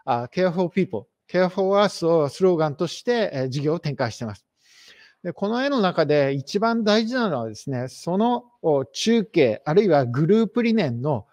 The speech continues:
一番基本となる強みと記載されているところです。多様性と変革力。特にですね、この変革力という部分で、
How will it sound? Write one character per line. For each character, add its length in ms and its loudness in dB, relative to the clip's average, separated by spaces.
一 360 -4
番 300 -2
基 120 -8
本 300 0
と 140 2
な 160 4
る 140 0
強 460 0
み 200 -2
と 140 0
記 100 -14
載 220 2
さ 120 -2
れ 120 0
て 80 0
い 20 4
る 80 -2
と 80 -4
こ 80 2
ろ 60 0
で 80 -12
す。 80 -20
多 140 2
様 180 8
性 240 2
と 280 -2
変 200 2
革 200 2
力。 160 -8
特 220 0
に 80 0
で 100 0
す 140 -8
ね、 220 -6
こ 120 -2
の 100 2
変 260 0
革 240 -2
力 260 -2
と 240 -6
い 80 0
う 60 -2
部 140 -2
分 220 0
で、 320 0